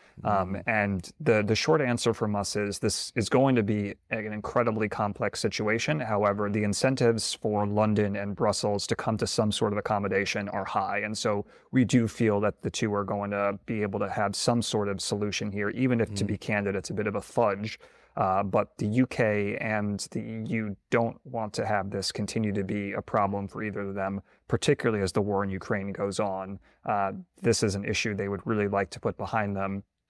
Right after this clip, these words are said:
Speaker 1: And hopefully with the now multiple successive changes in the U K government,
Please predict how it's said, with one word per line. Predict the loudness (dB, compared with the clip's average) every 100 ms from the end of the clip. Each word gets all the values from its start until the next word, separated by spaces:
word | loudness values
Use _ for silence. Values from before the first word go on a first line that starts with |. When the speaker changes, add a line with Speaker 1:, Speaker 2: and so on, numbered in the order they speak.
| _ -2
Speaker 1:
And | 0
hopefully | 4 2 4 4 4
with | 0 -2 -16 -4
the | -4
now | -2 -2 0 -2 -2
multiple | 0 2 4 4
successive | 4 2 2 2 0
changes | 0 0 0 0
in | 0
the | 0
U | 0
K | 0 -2
government, | 2 2 2 -2 -4